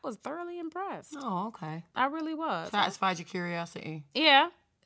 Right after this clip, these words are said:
Speaker 1: definitely, you know.
Speaker 2: Okay.
Speaker 1: And I'm just like, I don't know, maybe there's just a little more she, she will,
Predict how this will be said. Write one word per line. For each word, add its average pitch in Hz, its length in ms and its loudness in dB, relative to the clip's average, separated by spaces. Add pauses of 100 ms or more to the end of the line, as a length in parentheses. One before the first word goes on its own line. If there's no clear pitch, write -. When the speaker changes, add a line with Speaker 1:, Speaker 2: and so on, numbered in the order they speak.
Speaker 1:
definitely, 202 760 0
you 196 160 0
know. 175 300 2
Speaker 2:
Okay. - 80 -2
Speaker 1:
And 349 100 -2
I'm 403 100 -4
just 427 160 -4
like, 359 180 0
I 359 60 12
don't 466 160 8
know, 220 140 8
maybe 302 320 2
there's 415 180 0
just 370 160 -4
a 349 40 -4
little 311 220 -2
more 208 420 2 (680)
she, 220 340 -2 (120)
she 233 320 0
will, 175 560 4